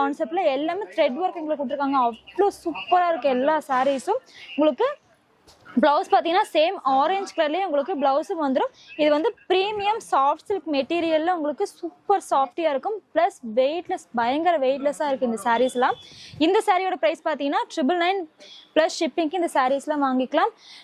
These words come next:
நெக்ஸ்ட் நான் பார்க்க போற சாரி, வா, ஒரு சூப்பரான கிரே கலர் சாரி தாங்க. கிரே கலருக்கு உங்களுக்கு பார்டர் பாத்தீங்கன்னா ஒரு அழகான கிரீன் கலர்ல கொடுத்துருக்காங்க. அவ்வளோ சூப்பரா இருக்கு. கலர் மெட்டீரியல்லாம் செம்மையா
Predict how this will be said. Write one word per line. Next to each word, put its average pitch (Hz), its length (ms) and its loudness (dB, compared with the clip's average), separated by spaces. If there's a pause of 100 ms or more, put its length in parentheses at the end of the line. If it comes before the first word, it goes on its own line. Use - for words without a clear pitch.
(140)
நெக்ஸ்ட் 339 300 0
நான் 415 160 0
பார்க்க 339 240 -2
போற 349 120 0 (100)
சாரி, 330 260 0 (180)
வா, 254 180 0 (240)
ஒரு 254 240 -2
சூப்பரான 339 880 0 (200)
கிரே 320 160 2 (180)
கலர் 294 300 -2
சாரி 269 280 -2
தாங்க. 269 300 -2 (460)
கிரே 320 120 6 (140)
கலருக்கு 370 340 2
உங்களுக்கு 294 300 -4 (100)
பார்டர் 269 360 0
பாத்தீங்கன்னா 285 360 -2 (880)
ஒரு 269 80 4 (120)
அழகான 330 440 -2 (280)
கிரீன் 392 380 2
கலர்ல 349 280 0
கொடுத்துருக்காங்க. 277 480 -4 (120)
அவ்வளோ 254 360 -2 (140)
சூப்பரா 349 720 0
இருக்கு. 269 260 -2 (140)
கலர் 254 260 0
மெட்டீரியல்லாம் 254 640 0 (520)
செம்மையா 302 600 2